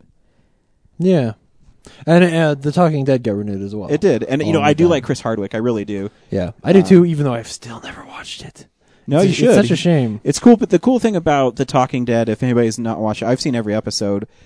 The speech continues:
Speaker 2: Um, Chris Hardwick watches the episodes live, and he has the opportunity to watch them way before they're aired because of the position he's in.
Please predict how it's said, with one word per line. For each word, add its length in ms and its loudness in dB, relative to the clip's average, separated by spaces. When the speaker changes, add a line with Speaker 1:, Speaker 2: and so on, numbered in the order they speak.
Speaker 2:
Um, 240 -6
Chris 220 -4
Hardwick 420 2
watches 400 0
the 80 -2
episodes 720 -6
live, 480 -4
and 140 -4
he 120 -2
has 160 -6
the 260 -2
opportunity 840 -4
to 100 2
watch 360 2
them 200 -2
way 220 6
before 300 0
they're 160 -4
aired 580 -4
because 440 -4
of 340 -6
the 60 -6
position 420 -4
he's 140 -8
in. 220 -8